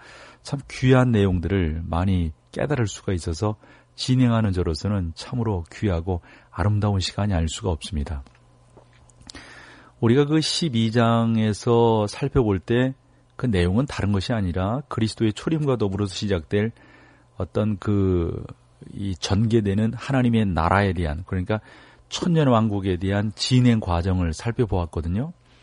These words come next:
그때 그리스도는 예루살렘으로 돌아와서 주 예수 그리스도의 구주 되심을 이제 그 사역들을 감당했다고요. 그 사역을 감당할 때 주님이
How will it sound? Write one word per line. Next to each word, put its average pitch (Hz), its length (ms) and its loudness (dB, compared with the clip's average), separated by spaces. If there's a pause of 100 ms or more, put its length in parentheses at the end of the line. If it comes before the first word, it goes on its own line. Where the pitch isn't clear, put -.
(580)
그때 160 300 0
그리스도는 135 540 0
예루살렘으로 104 640 -2
돌아와서 87 760 -2 (1040)
주 156 280 0
예수 113 400 0
그리스도의 113 520 0
구주 127 300 -2
되심을 107 760 0 (440)
이제 90 440 -6 (220)
그 - 140 -6
사역들을 - 600 0
감당했다고요. 98 840 -2
그 - 120 -2
사역을 143 420 2
감당할 113 460 0
때 139 220 -2 (480)
주님이 135 380 2